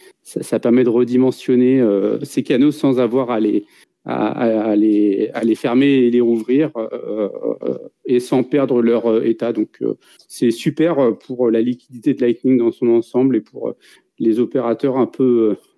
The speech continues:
un peu professionnels, euh, même pour les utilisateurs. Mais par contre, comme c'est sur, que sur Core Lightning, la question, c'est, ce qui serait intéressant, c'est que, bah, les autres implémentations, euh,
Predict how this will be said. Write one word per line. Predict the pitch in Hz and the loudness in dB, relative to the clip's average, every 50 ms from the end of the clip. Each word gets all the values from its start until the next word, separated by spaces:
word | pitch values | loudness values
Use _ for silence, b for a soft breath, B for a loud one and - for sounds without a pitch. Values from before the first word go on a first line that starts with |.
| _ - | _ -4
un | 113 110 | -2 -2
peu | - - 123 107 | -2 -2 -4 -4
professionnels, | - _ 123 110 - 120 - - 104 117 127 131 113 - _ _ _ b b b b b - | -4 _ -6 -4 -4 -4 -4 -2 0 0 0 0 -2 -6 _ _ _ b b b b b -4
euh, | 110 104 | -2 0
même | 113 127 131 131 | 2 2 0 0
pour | - 139 127 | 0 0 2
les | 131 131 | 2 2
utilisateurs. | 117 110 117 - 147 156 170 160 | 2 0 -2 -2 -2 0 2 2
Mais | 147 151 | 2 2
par | 139 170 - | 2 0 0
contre, | - 170 165 165 | 0 0 -2 0
comme | - 156 143 | 0 -2 -2
c'est | - - - 139 131 | -2 -2 -2 -4 -4
sur, | - - 139 139 139 - | -2 -2 -2 -2 -2 -2
que | - 160 | -2 -4
sur | 151 - - 139 - | -4 -4 -6 -10 -8
Core | - 147 139 | -4 -2 0
Lightning, | 135 135 131 135 156 175 175 - b b b b b b _ _ | 0 0 0 2 0 0 0 -2 b b b b b b _ _
la | - 131 120 107 | -4 -4 -2 -2
question, | - 135 - - 160 | -4 -4 -2 0 0
c'est, | 156 - - - 143 143 | 0 0 -2 -2 0 0
ce | 139 - | -2 -4
qui | _ - 127 | _ -12 -8
serait | - - 127 | -4 -2 -2
intéressant, | 117 - 120 113 - 151 139 | 0 0 -2 0 0 -2 -2
c'est | - - 131 113 110 | -2 0 0 0 0
que, | - - 120 110 107 101 101 101 _ b b b b b _ _ | -2 -2 0 0 2 0 0 -4 _ b b b b b _ _
bah, | - 110 110 | -2 0 2
les | 117 120 113 | 2 2 2
autres | 147 143 - - 143 127 | 0 0 -2 -2 -2 0
implémentations, | 139 131 123 - 143 127 131 127 120 - 131 127 - - - 143 139 139 139 127 110 104 | 0 0 0 2 2 2 2 0 0 -2 -4 -4 -6 -4 -2 0 2 2 2 2 2 2
euh, | 98 98 98 101 | 0 0 0 -2